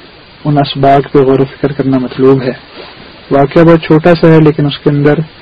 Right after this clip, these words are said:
بالخصوص اس دور میں، آ، جو نوجوان اسلام پر عمل کرنا چاہتے ہیں، ان کے لیے بہت سے اسباق پوشیدہ ہیں۔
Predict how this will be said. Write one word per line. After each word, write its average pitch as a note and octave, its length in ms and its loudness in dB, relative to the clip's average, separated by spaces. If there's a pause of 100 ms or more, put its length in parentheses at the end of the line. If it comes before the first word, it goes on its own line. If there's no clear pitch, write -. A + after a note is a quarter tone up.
(640)
بالخصوص D#3 480 0
اس D#3 200 0
دور D3+ 260 2
میں، D#3 300 4 (1040)
آ، C3+ 260 -6 (260)
جو C#3 160 0
نوجوان C3+ 500 0
اسلام C3+ 380 -2
پر C#3 180 -6
عمل C3+ 160 0
کرنا C3+ 300 -4
چاہتے C3+ 420 -6
ہیں، C3 160 -2 (220)
ان C#3+ 200 -4
کے C#3 120 -2
لیے C#3 120 2
بہت C#3 280 0
سے C#3 100 0
اسباق C3 680 -6
پوشیدہ C3 420 -2
ہیں۔ B2+ 160 -4